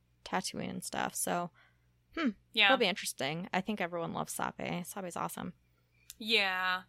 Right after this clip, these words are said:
Speaker 2: yeah. Wait a minute, is there a, is there an excerpt in this?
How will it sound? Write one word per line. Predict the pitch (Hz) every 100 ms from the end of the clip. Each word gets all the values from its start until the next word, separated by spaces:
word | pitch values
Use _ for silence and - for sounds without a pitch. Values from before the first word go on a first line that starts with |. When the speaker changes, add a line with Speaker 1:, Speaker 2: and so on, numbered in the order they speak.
| _
Speaker 2:
yeah. | 202 196 180 175 180 - _ -
Wait | - 370
a |
minute, | 339 277
is | 294 -
there | 302 403
a, | 453 440 415 - _ _ _
is | 294 262
there | 302 349 392
an | 339
excerpt | 214 - 349 359 370 -
in | 320
this? | 349 349 -